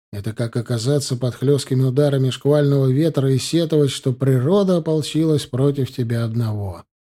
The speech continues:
Но это не так. Ветер просто дул и был таков, как он есть, так же и ситхи. Лишь одно ее присутствие едва не сломило волю Арди.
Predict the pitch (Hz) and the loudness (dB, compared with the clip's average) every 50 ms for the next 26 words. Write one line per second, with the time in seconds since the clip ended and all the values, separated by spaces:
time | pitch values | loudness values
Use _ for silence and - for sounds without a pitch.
0 | _ _ _ _ - - 98 98 95 92 92 101 107 113 120 117 - - 151 165 | _ _ _ _ -14 -12 -10 -10 -10 -12 -10 -6 -6 -4 -4 -6 -6 -6 -8 -6
1 | 175 165 _ _ _ _ _ _ _ _ _ - 160 - - 90 127 170 190 190 | -8 -10 _ _ _ _ _ _ _ _ _ -14 -14 -12 -8 -2 0 0 0 0
2 | 190 - - - 143 135 - 113 120 139 156 147 - - - 131 117 104 98 98 | -2 -4 -4 -4 -4 -4 -4 -4 -2 -2 -2 -2 -4 -4 -2 -2 -2 -2 -4 -2
3 | 117 151 190 208 196 151 135 151 196 214 202 202 151 139 139 - 175 175 - - | 0 2 2 2 2 2 2 2 2 0 0 -2 -6 -4 -2 -2 -4 -4 -2 -4
4 | 143 131 - 123 123 113 101 98 104 135 151 139 - - - - - _ - 101 | -6 -4 -2 -2 -2 -2 -4 -4 -4 -4 -4 -4 -6 -10 -16 -20 -18 _ -8 -4
5 | 123 143 147 143 139 123 104 87 - - - 95 120 165 151 - - - 127 135 | -4 -2 -2 -2 -2 -4 -6 -6 -8 -10 -8 -4 -4 -4 -4 -6 -8 -8 -8 -8
6 | 123 - _ _ _ _ _ _ _ _ _ _ _ _ - 82 113 123 123 - | -8 -12 _ _ _ _ _ _ _ _ _ _ _ _ -14 -8 -8 -6 -4 -2
7 | 147 147 160 180 202 208 208 202 196 185 - 196 214 208 - - - - 202 180 | -4 -2 0 0 2 2 4 2 0 0 -2 -2 -2 -2 -4 -4 0 0 2 2
8 | 127 - - - - 123 131 131 123 123 135 147 135 143 160 160 151 147 143 135 | 0 -2 -6 -6 -2 0 0 2 2 2 2 2 2 2 2 2 2 2 2 0
9 | - 123 127 135 135 147 175 185 185 175 170 156 131 117 120 127 131 131 131 131 | -2 -2 -2 0 2 2 4 4 4 4 2 2 0 -2 -2 -2 0 0 0 0
10 | 131 120 - - 147 131 123 110 104 98 90 87 87 82 80 78 | -2 -2 -4 -6 -4 -2 -2 -2 -4 -6 -8 -10 -12 -14 -14 -18